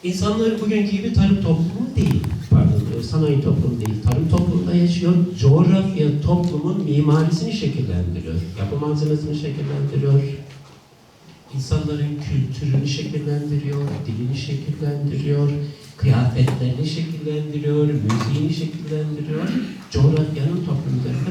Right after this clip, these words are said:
böyle etkisi var. İnsanlar yerleşirken üçüncü olarak neye dikkat ediyor? Ticaret yolları üzerinde olmasına önem gösteriyorlar. Ama birinci öncelik güvenlik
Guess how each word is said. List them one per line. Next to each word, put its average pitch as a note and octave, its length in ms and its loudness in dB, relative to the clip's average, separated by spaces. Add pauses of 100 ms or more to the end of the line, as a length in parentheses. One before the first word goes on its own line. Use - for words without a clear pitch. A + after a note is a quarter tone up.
böyle B2 300 -2
etkisi - 360 -10
var. E2+ 100 -6 (380)
İnsanlar G3+ 440 2
yerleşirken G3+ 600 2 (100)
üçüncü G3+ 400 6
olarak F3+ 320 6
neye C#3+ 200 4
dikkat D3 240 0
ediyor? D#3+ 280 0 (160)
Ticaret F3+ 540 4
yolları C3+ 320 2
üzerinde C#3+ 380 2
olmasına D3+ 500 2
önem C3+ 480 2 (100)
gösteriyorlar. F#2+ 760 0 (440)
Ama B2+ 300 4
birinci D3+ 460 6
öncelik G2 540 2 (1200)
güvenlik B2+ 640 2